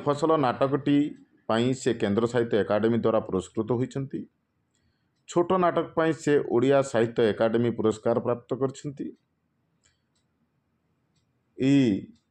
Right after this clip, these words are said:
ଫଲ୍ଗୁ ଏକ ତାଙ୍କର ଛୋଟ ନାଟକ। ଫଲ୍ଗୁ ଏକାଙ୍କିକାରେ ଏକ ମଧ୍ୟବିତ୍ତ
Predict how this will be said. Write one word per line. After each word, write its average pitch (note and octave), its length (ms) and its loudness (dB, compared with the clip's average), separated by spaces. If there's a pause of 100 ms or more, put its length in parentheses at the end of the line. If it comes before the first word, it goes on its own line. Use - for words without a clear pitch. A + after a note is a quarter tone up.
(480)
ଫଲ୍ଗୁ A#2+ 380 2 (520)
ଏକ A2 140 -4 (180)
ତାଙ୍କର A2+ 280 -2
ଛୋଟ G#2 220 -6
ନାଟକ। A#2+ 360 0 (1500)
ଫଲ୍ଗୁ C#3 320 0
ଏକାଙ୍କିକାରେ C#3 640 2 (2750)
ଏକ C3 160 -2
ମଧ୍ୟବିତ୍ତ C#3 580 2